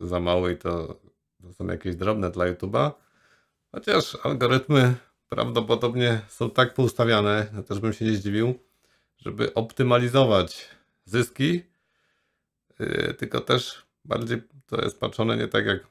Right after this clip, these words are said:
krótkowzrocznie, że tu i teraz jak najwięcej kasy zebrać, tylko gdzieś wspierane są kanały z potencjałem, które, mm, mają przypływ nowych subskrybentów, rozwijają się bardzo. No, mój kanał ostatnio za dużo się nie dzieje, nawet był spadek subskrybentów, teraz trochę tam podrosło, więc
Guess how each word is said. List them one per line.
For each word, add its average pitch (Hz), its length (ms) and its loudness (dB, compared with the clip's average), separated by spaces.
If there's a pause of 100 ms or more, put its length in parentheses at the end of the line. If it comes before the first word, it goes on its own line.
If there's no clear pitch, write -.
(120)
krótkowzrocznie, 110 640 -2
że 98 120 -4
tu 107 180 0
i 101 80 0
teraz 101 300 4
jak 98 100 0
najwięcej 98 600 0
kasy 101 300 -2
zebrać, 104 340 0
tylko 101 280 -2
gdzieś 101 380 -4 (840)
wspierane 104 480 2
są 104 200 -6
kanały 104 440 4
z 104 160 -12
potencjałem, 107 840 4
które, 101 380 2
mm, 95 840 -6
mają 104 300 -2
przypływ 101 520 -6
nowych 104 240 -2
subskrybentów, 110 760 0
rozwijają 110 440 0
się 107 120 -4
bardzo. 104 540 0
No, - 260 -12
mój 113 200 -8
kanał 104 340 0
ostatnio 98 480 -2 (760)
za 95 80 -6
dużo 101 200 -4
się 98 160 -6
nie 92 140 0
dzieje, 107 220 2
nawet 95 240 0
był 92 120 -10
spadek 113 360 -2
subskrybentów, 98 560 -4
teraz 95 240 -4
trochę 92 280 -6
tam 87 200 -8
podrosło, 95 420 -4
więc 87 240 -6